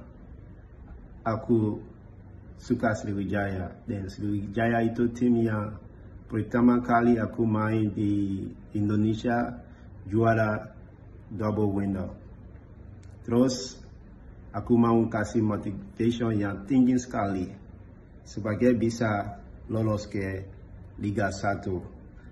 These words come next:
Aku percaya sama manajemen, sama presiden klub, sama semua pemain Sriwijaya. Semua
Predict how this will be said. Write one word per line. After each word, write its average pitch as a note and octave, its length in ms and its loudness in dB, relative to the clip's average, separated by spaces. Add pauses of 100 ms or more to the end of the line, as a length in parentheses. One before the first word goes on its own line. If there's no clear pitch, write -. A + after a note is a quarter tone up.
Aku A#2 320 2
percaya A#2 480 2
sama A2 320 0
manajemen, A#2+ 640 2 (720)
sama G2+ 400 -2
presiden B2 480 4
klub, C3+ 400 2 (480)
sama A#2 240 2
semua B2 480 6
pemain C3 640 4 (640)
Sriwijaya. G#2+ 720 2 (720)
Semua B3 480 4